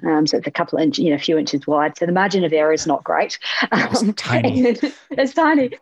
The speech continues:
Speaker 1: and, and it's quite high, and especially when you're a gymnast, you know, I'm five-foot-two, so I'm not particularly tall. So it, it feels a, a long way off the ground. And the way I'd actually start my routine was I'd be standing end onto the beam. I'd tumble forward, land on a springboard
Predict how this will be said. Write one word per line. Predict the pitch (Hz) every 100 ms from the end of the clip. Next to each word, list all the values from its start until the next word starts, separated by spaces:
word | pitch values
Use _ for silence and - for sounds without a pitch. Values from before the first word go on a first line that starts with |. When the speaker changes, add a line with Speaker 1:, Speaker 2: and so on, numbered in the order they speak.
| _ 349
Speaker 1:
and, | 226 226
and | 220 233 233
it's | 233
quite | - 214 190
high, | 185 175 175
and | 170 -
especially | 185 - 247 226
when | 180
you're | 160
a |
gymnast, | 156 160 160 - 160
you |
know, | 156
I'm | 156
five-foot-two, | - 151 - - - 151 156
so | 165 156
I'm | 165
not | -
particularly | - - - 160 151
tall. | - 175 147 147
So | - 165
it, | 151 151 -
it | 233 240
feels | 269 254
a, | 196 - -
a | 170
long | 165 160
way | 151
off | 147
the | 156
ground. | 160 151 147
And | 170
the | 175
way | 208
I'd | 220 190
actually | 160 - 151
start | - 175 180
my | 170
routine | 151 147 - 170 156 151 - _ -
was | 165
I'd | - 151
be | 170
standing | 190 190 185 165
end | 185 196
onto | 180 165 185
the | 156
beam. | 151 165 160 160
I'd | - 156 143
tumble | - 196 170
forward, | - 170 165
land | 170 175
on | 180 170
a |
springboard | - - 160 160 156